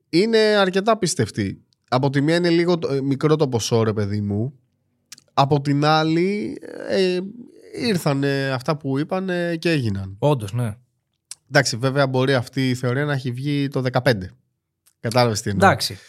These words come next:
Speaker 2: Δε-, δυστυχώς δεν βρήκα πότε το δημοσίευσε αυτό η
Speaker 1: Αυτό,
Speaker 2: Guardian.
Speaker 1: κατάλαβες τι εννοώ. Από την άλλη, ε, ξέρεις, λέμε ότι είναι μικρό το ποσό. Από την άλλη, ρε παιδί μου, δεν σημαίνει ότι ο αμυντικός της, ε, Φλαμέγκο, ας πούμε,
Speaker 2: Ναι.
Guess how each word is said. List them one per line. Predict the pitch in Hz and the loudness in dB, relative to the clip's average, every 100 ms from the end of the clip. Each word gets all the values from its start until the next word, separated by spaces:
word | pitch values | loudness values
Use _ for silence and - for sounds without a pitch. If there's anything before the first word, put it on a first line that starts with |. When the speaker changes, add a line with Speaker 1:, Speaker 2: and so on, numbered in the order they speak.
| - | -4
Speaker 2:
Δε-, | 143 208 160 | 0 2 2
δυστυχώς | 151 160 160 208 | -2 0 2 2
δεν | 226 | 2
βρήκα | 247 226 156 | 0 2 4
πότε | 131 127 | 4 0
το | 123 | -2
δημοσίευσε | 110 123 110 113 104 | -2 -2 -2 -2 -4
αυτό | 104 110 | -4 -4
η | |
Speaker 1:
Αυτό, | 107 156 135 | 2 2 2
Speaker 2:
Guardian. | 101 | 0
Speaker 1:
κατάλαβες | 123 135 139 117 | 0 0 0 -2
τι | 113 | -4
εννοώ. | 101 - - _ | -6 -10 -18 _
Από | 127 131 131 | -2 0 0
την | 135 139 | 0 2
άλλη, | 143 139 131 123 127 131 - _ _ | 4 2 2 0 -2 -6 -14 _ _
ε, | 127 131 135 135 131 131 127 123 120 117 110 - 139 | -4 0 0 0 0 0 0 -2 -4 -6 -10 -14 -6
ξέρεις, | 175 156 143 | -2 0 2
λέμε | 151 165 | 4 4
ότι | 160 | 2
είναι | 165 | 2
μικρό | 156 151 | 2 0
το | 151 | 0
ποσό. | 143 131 156 123 | -2 2 2 2
Από | 107 127 | 0 -2
την | 135 156 | -2 0
άλλη, | 165 | 0
ρε | 170 | 0
παιδί | 170 165 | 0 0
μου, | 185 | 0
δεν | 175 | 0
σημαίνει | 175 202 202 190 | 0 0 0 0
ότι | 156 143 131 | 0 0 0
ο | 120 117 113 110 | 2 2 0 0
αμυντικός | 113 113 113 104 117 110 | -2 -4 -6 -6 -6 -4
της, | 117 110 104 - | -4 -4 -6 -6
ε, | 117 110 | -6 -6
Φλαμέγκο, | 101 113 110 113 107 101 | -6 -6 -6 -4 -6 -8
ας | 98 - | -10 -10
πούμε, | 113 104 104 101 101 113 | -10 -8 -8 -8 -8 -6
Speaker 2:
Ναι. | 123 110 | -4 -6